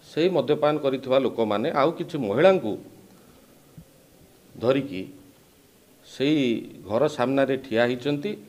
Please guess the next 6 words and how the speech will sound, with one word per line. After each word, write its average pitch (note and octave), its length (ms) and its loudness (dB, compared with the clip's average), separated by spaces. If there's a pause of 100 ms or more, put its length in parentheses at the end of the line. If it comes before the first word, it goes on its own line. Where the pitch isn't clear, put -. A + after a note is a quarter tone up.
(320)
ଗାଳିଗୁଲଜ C3 600 4
କରୁଛନ୍ତି C#3+ 680 -2 (840)
ଏବଂ B2 240 2
ରାସ୍ତାରୋକ G#3 600 4
ମଧ୍ୟ D#3+ 320 2
ସେଦିନ B2+ 460 -2